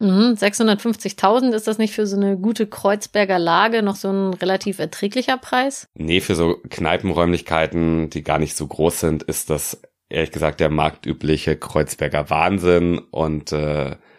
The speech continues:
Speaker 2: wenn man bedenkt, dass die dort weiterhin Sterni für ein Euro sechzig verkaufen wollen und vielleicht nicht für vier fünfzig, ist das natürlich gar nicht tragbar.
Speaker 1: Ah,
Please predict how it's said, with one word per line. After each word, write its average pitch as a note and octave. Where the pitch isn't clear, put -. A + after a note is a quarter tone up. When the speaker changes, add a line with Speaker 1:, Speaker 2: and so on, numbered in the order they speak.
Speaker 2:
wenn D#2
man D#2
bedenkt, D#2+
dass -
die D#2+
dort D#2
weiterhin D2+
Sterni E2+
für D#2
ein D2+
Euro D2+
sechzig F#2+
verkaufen F2
wollen D#2+
und D2
vielleicht D2+
nicht D2+
für -
vier D#2
fünfzig, -
ist -
das -
natürlich C#2
gar B1+
nicht -
tragbar. -
Speaker 1:
Ah, F#3